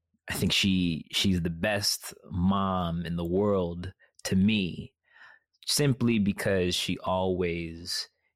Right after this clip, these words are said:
gave us the opportunity to be ourselves, you know, and always reminded us that life comes with choices and there are always going to be consequences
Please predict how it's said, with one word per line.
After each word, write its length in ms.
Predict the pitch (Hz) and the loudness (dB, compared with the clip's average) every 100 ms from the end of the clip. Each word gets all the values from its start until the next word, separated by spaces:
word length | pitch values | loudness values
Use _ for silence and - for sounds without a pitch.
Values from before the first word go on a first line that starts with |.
| - 90 | -8 -4
gave 440 | 95 92 98 87 | 0 0 0 -2
us 640 | 90 85 85 95 - - - _ _ _ _ | -2 -2 -2 -2 -2 -4 -8 _ _ _ _
the 680 | 85 85 85 80 80 85 - _ - | -4 0 0 0 -2 -4 -8 _ -8
opportunity 1160 | 95 - 95 - - 107 104 90 87 85 85 - | -6 -4 -6 -4 0 2 2 2 0 -2 -4 -6
to 140 | 98 82 80 | -4 -4 -4
be 260 | 113 127 139 | 0 2 2
ourselves, 1120 | 87 90 - - 82 104 - 104 120 - - - _ _ _ - | 0 -4 -2 0 0 0 -2 -6 -8 -4 -4 -6 _ _ _ -2
you 160 | 87 | 0
know, 300 | 78 90 - - | 0 -2 -10 -8
and 240 | 90 87 90 | -2 -2 -2
always 480 | 95 110 120 117 101 | -2 0 2 2 0
reminded 580 | 92 87 85 85 87 82 | 0 2 0 -2 -4 -6
us 300 | 80 80 - | -6 -6 -4
that 340 | 78 76 - - - - _ | -2 -4 -6 -12 -20 -20 _
life 420 | 87 85 87 - | -4 0 0 -2
comes 300 | - 90 87 | -2 0 0
with 160 | 87 82 | -2 -6
choices 960 | - 87 87 - 90 92 101 117 - - _ - _ - | -2 0 0 0 0 0 0 -4 -8 -12 _ -20 _ -2
and 160 | 85 | 0
there 120 | 85 | 2
are 120 | 85 - | 0 0
always 440 | 90 92 92 87 | 0 2 2 0
going 240 | 90 87 | 0 -2
to 60 | 85 | -2
be 120 | 85 | -4
consequences 1160 | - 87 90 - - - 80 78 82 80 82 | -6 -4 -2 -4 -6 -4 -4 -4 -6 -6 -6